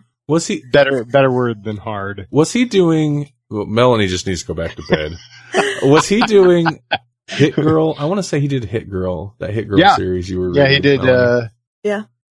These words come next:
Speaker 2: he did, uh, Kick-Ass too.
Speaker 1: And, um,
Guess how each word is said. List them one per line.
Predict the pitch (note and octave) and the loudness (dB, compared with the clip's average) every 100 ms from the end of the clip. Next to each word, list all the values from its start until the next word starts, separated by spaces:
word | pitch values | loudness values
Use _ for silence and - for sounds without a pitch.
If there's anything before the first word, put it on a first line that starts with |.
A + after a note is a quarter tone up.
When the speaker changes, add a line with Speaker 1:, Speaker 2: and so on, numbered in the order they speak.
| _ | _
Speaker 2:
he | C3 C3+ | -8 -2
did, | C#3 A#2 _ _ A#2+ | -2 -2 _ _ -4
uh, | A2+ A2 | -4 -4
Kick-Ass | C#3 B2 G#2 G2 - | -4 -4 -4 -4 -4
too. | A#2+ G2+ - _ _ _ - - | -4 -4 -10 _ _ _ -16 -2
Speaker 1:
And, | A#2+ A#2+ A#2+ A#2 - _ _ _ - | 2 2 0 -4 -10 _ _ _ -2
um, | A2 G#2+ G#2+ G#2+ | 2 2 0 -6